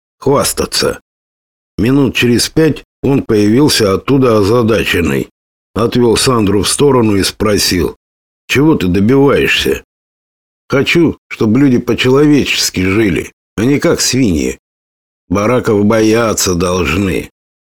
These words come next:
«Зачем? Пусть наоборот. Боятся, что все бабы в бараке убегут». «Ты, господин,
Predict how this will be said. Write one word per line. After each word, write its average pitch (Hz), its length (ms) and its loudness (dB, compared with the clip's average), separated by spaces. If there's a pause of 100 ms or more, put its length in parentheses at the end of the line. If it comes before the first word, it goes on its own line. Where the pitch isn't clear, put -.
(100)
«Зачем? 156 580 -2 (220)
Пусть 135 220 -2
наоборот. 165 680 0 (440)
Боятся, 123 640 0
что - 200 -2
все 156 180 0
бабы 147 340 2
в 87 40 0
бараке 117 460 0
убегут». 104 640 0 (760)
«Ты, 185 180 0
господин, 98 600 -2